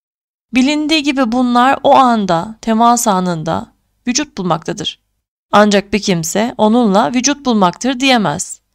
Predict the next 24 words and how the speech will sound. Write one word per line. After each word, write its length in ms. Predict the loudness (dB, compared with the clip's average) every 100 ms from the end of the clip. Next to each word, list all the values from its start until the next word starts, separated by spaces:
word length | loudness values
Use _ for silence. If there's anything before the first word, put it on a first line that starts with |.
| _ -20 _ -2
Bilakis 400 | 0 2 0 -2
çocuğun 480 | -2 -2 -2 -2 -2
vücut 300 | -2 -4 -4
bulması 600 | -2 0 0 -2 -6 -2
evvel 420 | 0 2 0 2
Allah 260 | 2 4 2
tarafından 840 | 2 0 0 -4 -2 0 -2 -6 -18 _ -20 -10
ya 220 | 0 4 6
vasıtasız 880 | 6 6 2 -4 -4 -6 -6 -6 0
veya 360 | 2 4 2
bu 120 | 0 -6
gibi 200 | -4 -4
hadis 460 | -4 -4 -4 -6
işlere 460 | -6 -4 -2 -2 -2
bakan 380 | -2 -4 -6 -4
melekler 520 | -4 -4 0 2 2
vasıtasıyladır. 1040 | 2 0 -2 -8 -6 -4 -4 -6 -12 -18 _ _ _ _ _
Sani'nin 680 | -2 2 4 4 2 0 0
varlığını 540 | 4 4 4 0 -2 -2
kabul 280 | -4 -2
eden 320 | 0 0 0 0
filozofları 760 | -2 0 -2 -4 -4 -4 -4 -6
susturan 580 | -10 -6 0 2 2
ve 200 | -2 -4